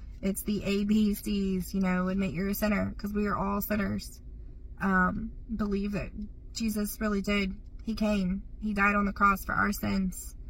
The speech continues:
And that is our only way into heaven. You don't get to heaven by being a good person. You get to heaven by accepting the gift that God,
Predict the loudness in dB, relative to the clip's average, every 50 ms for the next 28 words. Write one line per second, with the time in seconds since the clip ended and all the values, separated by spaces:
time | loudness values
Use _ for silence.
0 | -12 -12 -6 0 2 2 2 2 0 0 4 6 6 6 6 6 4 4 4 4
1 | 4 2 2 2 2 2 0 0 0 2 0 0 0 0 0 0 0 0 -2 -2
2 | -4 -6 -4 -4 -2 0 0 -2 -2 -2 -2 -4 -2 0 0 0 2 2 2 2
3 | 0 0 0 0 0 0 0 -2 -4 -4 -2 -2 -2 -2 -2 -2 -2 -2 -2 -4
4 | -8 -12 -14 -14 -14 -14 -12 -12 -12 -14 -10 -8 -6 -4 -2 -2 -2 -2 0 0
5 | 0 2 2 4 4 4 6 6 6 6 4 2 0 -2 -4 -8 -12 -12 -12 -12
6 | -12 -12 -12 -12 -12 -12 -12 -14 -14 -14 -14 -14 -14 -12 -10 -6 -4 -2 -2 -2
7 | 0 4 6 4 4 4 2 0 0 2 0 0 -2 -2 -4 -8 -12 -10 -8 -8
8 | -8 -8 -8 -6 -4 -2 -2 -2 -4 -6 -6 -2 0 0 0 0 -2 -4 -8 -10
9 | -10 -10 -10 -12 -12 -10 -6 -2 0 0 0 0 2 8 10 12 12 12 10 8
10 | 2 0